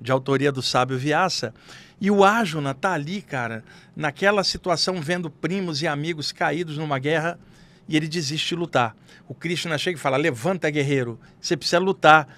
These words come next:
porque quando o mal, quando o bem não se apresenta, o mal toma conta. Levanta e luta."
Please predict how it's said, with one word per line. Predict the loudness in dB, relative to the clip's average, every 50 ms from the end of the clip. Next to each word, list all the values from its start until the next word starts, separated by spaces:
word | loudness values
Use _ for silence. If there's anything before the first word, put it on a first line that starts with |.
| -20 -20 _
porque | -4 -4 0
quando | 2 2 2 2 2
o | 0
mal, | 4 4 6 6 6 6 4 0 -6 -12 -20 -20 -20 -2
quando | 0 0 2 2
o | 0
bem | 2 2 2 2
não | 2 0
se | -2 -2 -2
apresenta, | 0 2 0 0 0 0 -2 -2 -2
o | -4
mal | -4 -4 -4
toma | -4 -4 -4 -4
conta. | -4 -4 -2 -2 -2 -2 -4 -6 -10 -12 -16 -12 -2
Levanta | 2 4 4 4 4 2 2 2 2
e |
luta." | 2 4 4 4 4 4 2 2 2